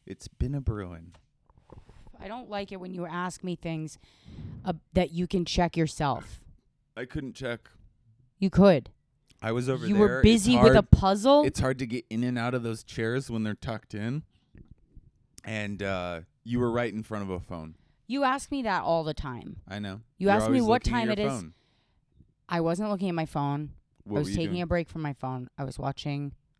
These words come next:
Speaker 2: Love Is Blind.
Speaker 1: Actually, what you were doing was cleaning Charlie's face. Um,
Speaker 2: <laughs> I was taking care of our, our son.
Speaker 1: I know everything. Okay?
Speaker 2: Yeah?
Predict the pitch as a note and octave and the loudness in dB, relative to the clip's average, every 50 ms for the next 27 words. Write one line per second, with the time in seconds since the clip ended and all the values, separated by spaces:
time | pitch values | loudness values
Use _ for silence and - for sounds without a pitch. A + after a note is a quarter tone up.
0 | _ _ - B2 B2 B2+ C3 - - B2+ A#2+ C3 C3 C3+ - - _ _ _ _ | _ _ -14 -12 -12 -10 -10 -12 -12 -12 -14 -16 -18 -20 -20 -20 _ _ _ _
1 | - G2+ G2 - - B2+ A#2 A2 G2+ G2 G2+ G2+ F#2+ G2 F#2+ F#2+ F#2 F2+ F#2 F2+ | -16 -16 -14 -10 -6 -6 -4 -4 -6 -6 -8 -10 -10 -10 -10 -10 -10 -10 -12 -14
2 | - - - - G#2 G2 F#2+ F#2 F#2 E2+ - F2+ F2 F2 E2+ E2 - - - - | -16 -16 -14 -12 -10 -10 -10 -10 -12 -12 -12 -12 -12 -12 -12 -14 -16 -18 -18 -18
3 | - - - - - - - _ _ _ _ _ _ _ _ _ _ A#2 B2+ C#3 | -18 -18 -18 -20 -20 -20 -20 _ _ _ _ _ _ _ _ _ _ -6 -4 -4
4 | C#3 C3+ C3+ C3 C3 C3 B2+ B2+ A#2 - _ _ _ _ _ _ - - - - | -4 -4 -4 -6 -8 -8 -10 -12 -14 -16 _ _ _ _ _ _ -4 -2 -2 -2
5 | - - - - - - - - - - - - _ - - - _ _ _ _ | -2 -4 -10 -14 -18 -20 -20 -20 -20 -20 -20 -20 _ -20 -20 -20 _ _ _ _
6 | _ _ - _ _ - - - - - - - - - F3 F3 - - F#3+ G3+ | _ _ -20 _ _ -20 -20 -20 -20 -20 -20 -16 -6 -4 -2 -2 0 2 0 2
7 | F3 G3+ F#3+ - F3+ F3 F3 E3 D3 D3+ C#3+ C#3+ C#3 - - - - D3+ C3+ B2+ | 2 0 0 0 0 0 0 0 0 0 -2 -2 -4 -6 -8 -8 -4 -4 -4 -4
8 | - - - - E3+ E3+ E3+ D#3 C3 A#2+ A#2 - C#3+ E3+ F#3+ G#3+ G#3 F#3+ - _ | -6 -8 -4 -2 0 0 0 -2 -4 -6 -6 -8 -8 -8 -6 -8 -8 -10 -12 _
9 | _ C3+ C#3+ C#3 A#2 B2 B2 A2+ G2 F2+ _ F#2+ F2 E2 D#2 D#2+ - _ _ _ | _ -14 -14 -12 -12 -14 -14 -14 -14 -16 _ -18 -18 -18 -18 -20 -20 _ _ _
10 | - - - _ _ _ _ _ _ A2 A#2+ A#2 - D3 D3+ F3 G3+ A3+ - _ | -20 -20 -20 _ _ _ _ _ _ -16 -14 -10 -8 -8 -6 -6 -8 -10 -12 _
11 | _ _ _ - D#3 E3 E3+ F3+ G#3 A3+ | _ _ _ -10 -6 -4 -4 -2 -4 -6